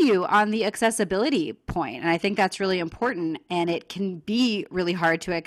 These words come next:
access Jewish prayer spaces if you can't read Hebrew or you don't know the tunes or whatever, and, you know, we can all agree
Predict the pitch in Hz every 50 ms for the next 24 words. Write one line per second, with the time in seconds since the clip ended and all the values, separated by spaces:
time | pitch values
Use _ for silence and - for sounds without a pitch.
0 | - - 180 175 - - 190 170 160 - - - 175 165 160 - - - 185 214
1 | 277 269 - 160 156 160 170 165 160 - - - 185 170 - - 190 185 180 180
2 | 180 175 170 - 254 262 262 196 196 185 175 170 160 160 156 165 170 180 196 202
3 | 196 202 196 - - - 277 285 254 220 202 190 170 175 165 160 160 156 175 165
4 | 160 156 156 170 170 151 165 185 175 175 170 - _ - 208 190 180 170 165 165
5 | - - 196 196 - 202 196 185 175 175 170 170 170 220 254 294 277 208 170 165
6 | 196 226